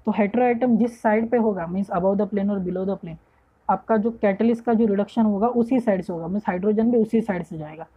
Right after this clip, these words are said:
मतलब मान लेते हैं अगर ये example है, इस example में ओएच अब above the plane है, तो यहाँ पे जो reduction होगा, मीन्स hydrogen add होगा, तो वो भी above the plane ही होगा। Selectively नाइंटी एट, नाइंटी नाइन परसेंट आपको इस side से, मीन्स selectively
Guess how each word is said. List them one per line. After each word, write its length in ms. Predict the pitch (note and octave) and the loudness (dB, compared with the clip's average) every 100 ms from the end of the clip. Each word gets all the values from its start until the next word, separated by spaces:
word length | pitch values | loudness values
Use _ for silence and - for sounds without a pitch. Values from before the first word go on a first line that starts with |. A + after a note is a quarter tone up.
| _ _ - | _ _ -8
मतलब 280 | F#3+ A3 A3 | -4 0 2
मान 240 | A3 A3 | 2 2
लेते 200 | A3 G#3+ | 2 2
हैं 60 | G#3+ | 2
अगर 120 | G#3 | 2
ये 120 | G#3+ | 2
example 400 | G3+ F#3+ F#3+ F3+ | 0 -2 -4 -6
है, 80 | D#3+ _ _ _ - | -12 _ _ _ -4
इस 160 | A3 A3+ | 0 2
example 400 | G#3 A3 G#3+ A3 | 2 2 2 2
में 80 | |
ओएच 280 | G#3 G3+ G#3+ | 0 -2 0
अब 140 | A3 G#3+ | 0 -2
above 240 | F#3 G3+ | -2 0
the 120 | G#3 | 0
plane 240 | G3+ F3 E3 | -2 -6 -8
है, 80 | F3+ _ _ G#3 | -14 _ _ -2
तो 40 | |
यहाँ 240 | F#3+ F#3 | 0 0
पे 140 | G3+ A3+ | 0 2
जो 120 | A#3 | 2
reduction 440 | F#3+ F#3+ G#3 A#3+ | 0 -2 -2 -2
होगा, 260 | G#3+ F#3 E3+ | 0 -2 -4
मीन्स 220 | F3 F#3 | -8 -6
hydrogen 400 | F#3 F3 G#3 A3+ A3+ | -4 -2 0 0 -2
add 200 | F#3+ G#3 | -2 -2
होगा, 220 | E3+ D#3 - _ - | -2 -6 -10 _ -2
तो 60 | G#3 | 2
वो 200 | G3 G3+ | 2 2
भी 160 | C4 - _ _ | 0 -4 _ _
above 240 | F#3+ G3 F#3+ | 0 0 0
the 100 | G3 | -2
plane 240 | E3+ E3+ | -4 -6
ही 60 | F3 | -6
होगा। 280 | D#3 D#3 D#3 _ _ _ _ _ _ _ _ _ _ _ _ _ - | -8 -10 -14 _ _ _ _ _ _ _ _ _ _ _ _ _ -12
Selectively 640 | G3 G3+ G#3 G#3 A#3 A#3 | -6 0 0 0 2 2
नाइंटी 320 | A3+ G#3 G#3 A3 | 2 0 2 2
एट, 140 | G#3 | 0
नाइंटी 340 | G3+ G3 G3+ | -2 -2 0
नाइन 200 | G#3+ A3+ | 0 0
परसेंट 280 | A3 G#3 G#3 | -2 -2 -4
आपको 260 | F#3+ - A#3+ | -6 -2 -2
इस 260 | G#3 G3 | -2 -4
side 200 | - G3 | -2 -2
से, 120 | G3 G#3+ | 0 0
मीन्स 220 | A3+ A3+ | 0 0
selectively 640 | G3+ G3+ - A#3 A3+ A#3 | -2 -2 -2 0 2 2